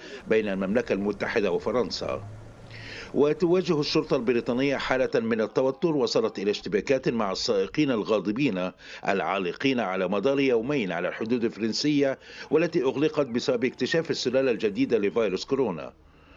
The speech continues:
ومع تجديد الإغلاق في معظم مناطق بريطانيا وإلغاء التخفيف الذي كان مقررا أثناء عطلة الكريسماس أو أعياد الميلاد، بات من الصعب على السائقين قضاء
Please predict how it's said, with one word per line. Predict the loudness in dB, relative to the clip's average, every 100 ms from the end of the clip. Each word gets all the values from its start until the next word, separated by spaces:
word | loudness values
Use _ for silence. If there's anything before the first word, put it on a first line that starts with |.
| -20 -20 -20 -18 0
ومع | 2 2 2
تجديد | 0 0 0 0
الإغلاق | 2 0 2 0 0
في | -2 0
معظم | 2 2 0
مناطق | 0 0 0 -2 -4 -2
بريطانيا | 2 2 2 0 0 0 0
وإلغاء | 0 0 2 0 0
التخفيف | 0 -2 -2 -2 0
الذي | 0 0 0
كان | 0 0 0
مقررا | 0 0 0 0 -2 -4 -10 -14 -8
أثناء | -4 0 0
عطلة | 0 -2 0 0 -2
الكريسماس | -4 0 -2 0 -2 -2 -2
أو | -2 0 0
أعياد | 0 0 0
الميلاد، | 0 2 2 2 -2 -14 -18 -8
بات | 0 2 2
من | 0 0
الصعب | 0 0 -2 0
على | 2 2
السائقين | 0 0 0 0 0 0
قضاء | 0 0 2 0 0 -2